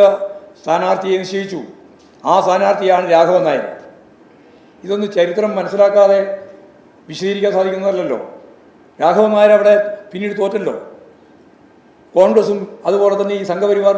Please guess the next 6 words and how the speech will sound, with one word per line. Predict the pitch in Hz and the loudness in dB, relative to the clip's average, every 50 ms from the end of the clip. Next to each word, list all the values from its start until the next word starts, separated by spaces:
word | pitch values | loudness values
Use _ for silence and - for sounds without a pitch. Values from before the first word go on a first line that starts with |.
| 196 | 0
വിഭാഗത്തിൻ്റെ | 185 175 190 190 190 196 190 190 190 196 190 190 190 - - - - - | -2 -2 -2 0 0 -2 -4 -4 -4 -4 -4 -4 -6 -10 -18 -18 -8 -2
ഭാഗമായിട്ടുള്ള | 151 156 170 185 196 196 196 190 190 185 190 190 185 190 185 190 190 - - - - - | 0 0 2 2 0 0 0 -2 -4 -4 -4 -2 0 0 0 0 -4 -8 -12 -14 -10 -8
ജനസംഘവും | 160 170 165 196 202 196 196 196 196 196 - - | -6 -6 -4 -4 -6 -4 -4 -6 -8 -8 -8 -6
ചേർന്ന് | 165 170 185 185 185 190 190 190 196 196 - - - - - - _ _ - - | -4 -2 0 0 0 -2 -4 -6 -6 -8 -10 -16 -18 -20 -20 -20 _ _ -6 -2
സംയുക്ത | 160 156 156 - 208 - - 208 - | -2 -2 -2 -2 -6 -4 -4 -4 -2
സ്ഥാനാർത്ഥിയെ | - 185 185 190 190 190 196 202 196 | -2 -4 -4 -2 -4 -4 -4 -4 -4